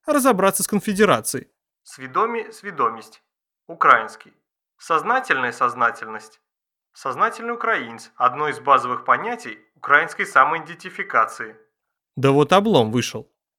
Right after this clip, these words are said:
На Востоке их встретили уже не так, как в лояльно почти правоверно окраинских образованиях, и хваленый поход за национальной единостью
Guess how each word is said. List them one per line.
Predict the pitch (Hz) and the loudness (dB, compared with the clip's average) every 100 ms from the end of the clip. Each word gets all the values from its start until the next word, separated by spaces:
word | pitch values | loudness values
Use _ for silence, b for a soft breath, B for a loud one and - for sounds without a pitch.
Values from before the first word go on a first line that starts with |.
| _ - | _ -6
На | 131 | 2
Востоке | 131 143 - 269 262 | 2 2 2 0 2
их | 254 | 0
встретили | - - 180 180 196 | 0 2 2 2 2
уже | 202 180 165 | 2 0 0
не | 190 | 0
так, | 240 254 156 | 2 2 4
как | 135 - | 2 -2
в | 131 | 2
лояльно | 143 165 180 135 123 | 4 6 6 4 2
почти | 143 139 - 151 147 | 2 0 0 -2 -2
правоверно | - 143 151 151 147 139 | 2 4 4 6 4 4
окраинских | 131 156 139 127 - 123 | 2 2 2 2 -2 -2
образованиях, | 135 139 131 143 131 107 110 - _ _ _ | 0 2 4 4 4 2 -2 -6 _ _ _
и | 131 | -10
хваленый | - 143 156 156 139 | 0 2 4 4 4
поход | 131 151 160 135 | 2 2 2 2
за | 135 | 2
национальной | 135 131 143 143 123 120 | 0 2 4 4 2 0
единостью | 123 131 254 262 - 113 | -2 -2 0 0 -2 -6